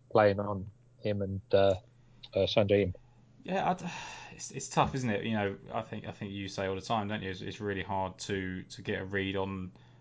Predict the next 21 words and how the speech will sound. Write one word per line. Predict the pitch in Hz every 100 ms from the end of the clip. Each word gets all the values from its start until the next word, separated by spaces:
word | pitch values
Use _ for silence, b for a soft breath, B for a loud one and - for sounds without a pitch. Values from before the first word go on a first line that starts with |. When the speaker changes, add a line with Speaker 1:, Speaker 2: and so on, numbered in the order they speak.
| b
Speaker 2:
on | 98 92
people's | 98 95 95 98
mentality. | 95 90 104 92 98
But | 95
I | 95
think | 120 113 - b b b b b
having | - 117 110 104
taken | - 123 120 117 107
time | - 113 104 104
out | 104
of | 95 92
majors, | 107 110 101 92 90
championships | - 110 104 95 87 90 87 - -
to | - 101
prepare | 92 87 101 95
for | 95
the | 92
Olympics, | 98 98 92 87 87 - b b b b
and | - 98
then | 101 95
to | -